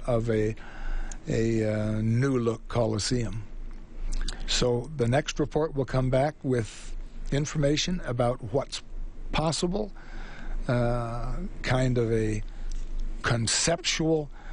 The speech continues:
uh, look and recommendation, and then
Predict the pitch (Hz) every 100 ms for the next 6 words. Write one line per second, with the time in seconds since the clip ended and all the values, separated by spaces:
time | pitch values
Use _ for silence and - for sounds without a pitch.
0 | - - - - 127 117 131 135 135 160
1 | - - - - - - - 127 120 117
2 | 131 - 139 127 123 143 160 190 196 -
3 | - 123 117 120 127 131 131 131 131 110